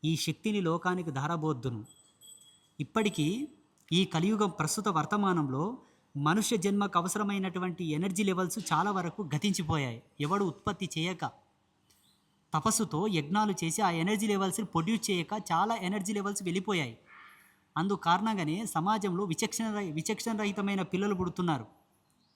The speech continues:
ధర్మజ్ఞానంతో ఎవరు లేరు. అందుకు మూలమైన చైతన్యం ప్రకృతిలో లేదు కాబట్టి ఆ ఎనర్జీని రీప్రొడ్యూస్ చేయాలి. దాన్ని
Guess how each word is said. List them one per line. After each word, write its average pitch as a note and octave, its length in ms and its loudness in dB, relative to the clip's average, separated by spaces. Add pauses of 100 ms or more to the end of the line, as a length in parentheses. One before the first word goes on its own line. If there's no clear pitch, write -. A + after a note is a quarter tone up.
(540)
ధర్మజ్ఞానంతో G3+ 760 2
ఎవరు F3+ 220 0
లేరు. F3 260 2 (1400)
అందుకు F#3+ 300 2
మూలమైన A3 460 4 (140)
చైతన్యం A3 400 4
ప్రకృతిలో G#3+ 520 2
లేదు F#3+ 260 4
కాబట్టి B2+ 460 0 (500)
ఆ - 160 4
ఎనర్జీని G3+ 540 4
రీప్రొడ్యూస్ G3+ 580 2
చేయాలి. C#3 300 0 (120)
దాన్ని E3+ 180 -2